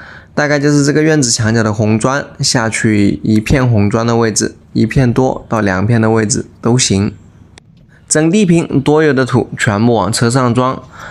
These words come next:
然后再给它运到指定的地点，给它倒掉就行了。把土全部取完，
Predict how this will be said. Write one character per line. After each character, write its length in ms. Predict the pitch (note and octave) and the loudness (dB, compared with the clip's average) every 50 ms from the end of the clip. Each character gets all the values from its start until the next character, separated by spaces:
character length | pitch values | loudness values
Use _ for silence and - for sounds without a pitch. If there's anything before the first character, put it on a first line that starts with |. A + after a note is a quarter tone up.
| - - | -12 -4
然 160 | - A#2 A#2+ B2 | -2 0 0 2
后 120 | C#3 C#3+ | 0 0
再 160 | C3 C#3+ D3 | 0 -2 -2
给 140 | B2 A2 A2 | -2 -2 -2
它 200 | A#2 B2 - - - | -2 -2 -2 -4 -4
运 280 | - C3 C#3 C#3 C3+ B2 | 0 0 2 2 2 2
到 160 | B2 A#2 A2 | 0 0 -2
指 240 | A2 - - - - | -4 -4 -4 -4 0
定 160 | - A#2+ A#2+ | 0 2 2
的 100 | A#2 A#2 | 2 2
地 140 | - B2+ A#2+ | 2 0 0
点， 240 | A#2 G#2 - - - | 0 -2 -2 -4 -4
给 80 | - G#2 | -2 0
它 140 | G2+ G2 | 0 0
倒 240 | F#2+ - A2+ A2 A2 | -2 -2 -2 -2 -2
掉 120 | G#2 G#2+ G2+ | -2 -2 0
就 120 | G2+ G#2 | 0 -2
行 200 | G2 - G#2 G2 | -2 -2 -2 -2
了。 240 | F#2+ G2 F#2+ - - - - - - - - _ - - - _ - - - - | 0 -2 -2 -6 -10 -18 -20 -20 -20 -20 -20 _ -20 -20 -20 _ -20 -20 -20 -8
把 160 | - D3+ D#3+ F3+ | -4 -4 -2 0
土 180 | - D#3+ C3 | 2 2 2
全 240 | B2 - C#3 C3+ D#3 | 2 2 0 2 2
部 80 | E3+ F3 | 0 0
取 200 | E3 - C#3 A#2+ | 0 2 2 2
完， 320 | A2+ A2 A2 B2 B2+ | 2 2 0 -2 -4